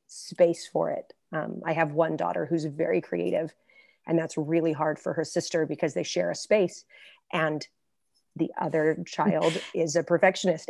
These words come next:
Speaker 1: and it, it, they
Speaker 2: Yep.
Speaker 1: clash, but both of those things are valid personality traits and valid gifts that they both have, but they don't mesh. And so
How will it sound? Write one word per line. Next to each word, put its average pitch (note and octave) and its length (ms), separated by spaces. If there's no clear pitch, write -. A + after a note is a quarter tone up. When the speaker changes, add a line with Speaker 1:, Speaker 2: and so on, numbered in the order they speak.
Speaker 1:
and F3 160
it, - 140
it, F#3 320
they F3+ 80
Speaker 2:
Yep. A3 160
Speaker 1:
clash, E3+ 560
but F3 320
both G3 260
of F#3 120
those F3+ 240
things F3 280
are E3+ 120
valid E3+ 440
personality F#3 540
traits - 340
and E3 220
valid E3 380
gifts - 280
that - 140
they F3 120
both G3+ 280
have, G3 400
but E3 240
they E3 100
don't F3 400
mesh. F3+ 680
And F#3 180
so D#3+ 400